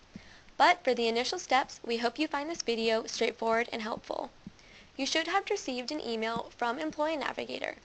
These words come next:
with a highlighted registration link. On the screen now is a sample email. Please open your email now, but before clicking on the registration link, take note of your company's identifier, as you will need this later in the registration process.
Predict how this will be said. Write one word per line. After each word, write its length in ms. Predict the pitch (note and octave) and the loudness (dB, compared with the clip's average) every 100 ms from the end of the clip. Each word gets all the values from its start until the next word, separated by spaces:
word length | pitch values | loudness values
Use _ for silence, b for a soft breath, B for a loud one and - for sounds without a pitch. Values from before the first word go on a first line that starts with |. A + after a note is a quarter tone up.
| B B - | B B -2
with 80 | |
a 180 | A3+ A3 | -2 2
highlighted 500 | A#3 C#4 D4+ B3 C4 | 4 4 4 4 2
registration 600 | A3+ A3+ A#3+ A3+ A#3+ A#3+ | 0 0 -2 -2 -4 -4
link. 360 | A3+ B3 - - - B B - | -4 -8 -10 -16 -18 B B -2
On 160 | A3+ A#3 | 4 4
the 100 | E4 | 4
screen 360 | E4 - E4+ E4 | 0 0 0 2
now 260 | A#3 A#3 A#3 | 2 2 0
is 120 | B3 | 2
a 80 | C4+ | 2
sample 440 | C4+ A#3+ A3 A#3+ - | 2 -4 0 -2 -2
email. 400 | A#3+ B3 - B3 - - - B B B - | -4 -4 -4 -8 -10 -20 -20 B B B 0
Please 220 | C4+ B3+ | 0 4
open 320 | A#3+ C4 F4 | 2 4 0
your 100 | F#4+ | 0
email 320 | C4+ B3+ C4 | 0 0 -2
now, 320 | A#3+ - - A#3+ B B - - | 0 -2 -2 -8 B B -20 6
but 320 | C#4 F4 A3+ | 6 6 2
before 300 | B3 - F4 | 2 6 6
clicking 420 | F4 A#3+ A#3+ A#3 | 4 2 2 2
on 120 | - | 2
the 100 | A3 | 2
registration 640 | G#3+ A3 C#4+ - C#4+ C#4+ D#4+ | 2 2 2 4 4 2 -2
link, 320 | A3+ - - B B B - | -2 -4 -10 B B B 0
take 200 | A3+ A#3 | 2 4
note 280 | A3+ D4 | 2 2
of 120 | - G#3 | 0 -2
your 120 | G#3+ | -2
company's 560 | - A#3+ B3+ D#4+ E4 | -2 -2 0 2 2
identifier, 880 | D#4 D4+ C#4 A#3 A3 - - - - - B B - | 2 4 6 4 4 2 0 0 -4 -6 B B 4
as 160 | A3+ | 4
you 100 | A3+ | 4
will 180 | G#3+ A3+ | 4 4
need 180 | D4 E4 | 4 0
this 180 | F4 B3+ | 0 2
later 240 | A3 A3 | 4 4
in 160 | - B3 | 2 0
the 80 | |
registration 600 | A3+ A3+ G#3+ - A3+ A3+ | -2 -2 -2 0 0 -2
process. 600 | A3 - - - - - | 0 -2 -2 -4 -4 -10